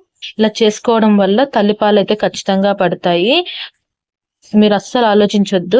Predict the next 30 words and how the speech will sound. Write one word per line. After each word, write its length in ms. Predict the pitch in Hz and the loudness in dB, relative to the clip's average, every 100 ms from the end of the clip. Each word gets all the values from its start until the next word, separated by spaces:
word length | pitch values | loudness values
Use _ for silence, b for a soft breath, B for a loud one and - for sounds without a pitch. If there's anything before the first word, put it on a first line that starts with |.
| 302 | 2
ఏ-, 260 | 202 196 190 190 | 2 2 2 2
వెల్లుల్లి 420 | 214 226 254 247 | 2 2 2 0
తింటే 340 | 220 196 208 294 | 0 0 0 0
ఖచ్చితంగా 540 | 208 - - 226 226 | -2 -4 -2 0 2
తల్లి 280 | 220 196 202 | 0 0 0
పాలు 240 | 208 202 | 0 0
అనేది 300 | 196 190 185 | 2 0 -2
మాత్రం 320 | 190 180 233 247 | -2 -2 -2 -2
ఖచ్చితంగా 520 | 220 - - 196 196 | -2 -4 -2 0 2
వస్తాయి. 500 | 185 - 190 175 233 330 B B B - | 0 -2 -2 2 2 -2 B B B 0
మీరు 180 | 226 | 2
ఇలా 180 | 226 214 214 | 4 2 0
చేసుకోండి, 680 | 226 208 - 226 208 190 269 311 | 0 0 0 0 2 2 0 0
చాలా 320 | - 214 226 | -2 0 2
మంచిది 480 | 226 185 180 185 214 302 214 | 2 0 -4 -4 -2 -2 -2
ఆరోగ్యానికి. 760 | 190 196 190 202 190 185 277 320 B - - | 0 0 0 0 -2 -2 -4 -4 B -10 -2
అలాగే 320 | 208 202 262 302 - _ | 0 2 2 0 -6 _
తల్లి 260 | 220 208 226 | -2 2 2
కూడా 240 | 226 226 240 | 2 2 2
త్వర-, 340 | 233 208 208 | 2 0 0
కొత్తగా 420 | - 214 - 214 233 240 - _ | -2 -2 0 0 0 -2 -8 _
తల్లి 280 | - 202 208 | -2 0 2
అయిన 200 | 220 214 | 2 2
వాళ్ళకైతే 540 | 208 196 196 196 196 247 | 2 2 0 -2 -2 0
ఇలా 180 | 220 190 | 0 0
చేసుకోవడం 640 | 214 190 - 214 208 196 | -2 -4 -2 -2 0 0
వల్ల 220 | 185 190 247 254 - _ _ - | 0 0 0 0 -6 _ _ -6
బాలింత 500 | 196 196 214 233 233 | -2 0 2 2 0
అనేది 400 | 214 202 196 196 | 0 0 -2 -2
కూడా 280 | 196 196 233 | 0 2 2